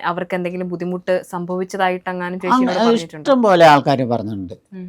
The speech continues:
Speaker 2: ഇഷ്ടം പോലെ ആൾക്കാര് പറഞ്ഞിട്ടുണ്ട്. അവർക്ക് യൂറിൻ പാസ് ചെയ്യാൻ പറ്റണില്ല, വയറുവേദനയാണ്, പ-, ശരിക്കും ഇരിക്കാൻ പറ്റുന്നില്ല, അവർക്ക് ശരിക്കും കിടക്കാൻ പറ്റണില്ല, ഇതൊക്കെ എന്നോട് പറഞ്ഞിട്ടുണ്ട്. ഇഷ്ടം പോലെ പിള്ളേര് പറഞ്ഞു. എൻ്റെ, എൻ്റെ തന്നെ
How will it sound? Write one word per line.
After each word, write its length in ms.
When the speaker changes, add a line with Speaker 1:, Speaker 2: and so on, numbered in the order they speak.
Speaker 2:
ഇഷ്ടം 220
പോലെ 200
ആൾക്കാര് 340
പറഞ്ഞിട്ടുണ്ട്. 280
അവർക്ക് 220
യൂറിൻ 280
പാസ് 200
ചെയ്യാൻ 240
പറ്റണില്ല, 400
വയറുവേദനയാണ്, 840
പ-, 100
ശരിക്കും 280
ഇരിക്കാൻ 380
പറ്റുന്നില്ല, 520
അവർക്ക് 260
ശരിക്കും 320
കിടക്കാൻ 400
പറ്റണില്ല, 540
ഇതൊക്കെ 420
എന്നോട് 300
പറഞ്ഞിട്ടുണ്ട്. 500
ഇഷ്ടം 280
പോലെ 200
പിള്ളേര് 280
പറഞ്ഞു. 240
എൻ്റെ, 200
എൻ്റെ 240
തന്നെ 160